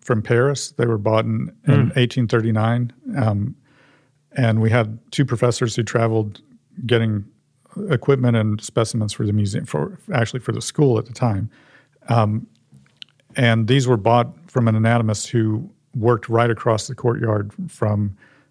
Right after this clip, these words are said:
Speaker 1: the medical school in Paris, which was
Speaker 2: Hmm.
Speaker 1: affiliated with the hospital there.
Speaker 2: Hmm.
Speaker 1: And I'm guessing any unclaimed body he could get his hands on, he would use.
Speaker 2: Hmm.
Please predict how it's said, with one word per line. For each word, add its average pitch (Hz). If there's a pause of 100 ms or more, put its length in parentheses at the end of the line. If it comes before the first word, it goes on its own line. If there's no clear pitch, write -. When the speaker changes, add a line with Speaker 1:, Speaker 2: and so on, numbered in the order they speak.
(120)
Speaker 1:
the 117
medical 107
school 107
in 98
Paris, - (140)
which 127
was 151
Speaker 2:
Hmm. 135
Speaker 1:
affiliated 107
with 101
the 95
hospital 107
there. 117 (100)
Speaker 2:
Hmm. 143 (160)
Speaker 1:
And 120
I'm 110
guessing 117 (220)
any 123
unclaimed 113
body 104 (720)
he 120
could 113
get 110
his 107
hands 104
on, 95
he 104
would 101
use. 104
Speaker 2:
Hmm. 131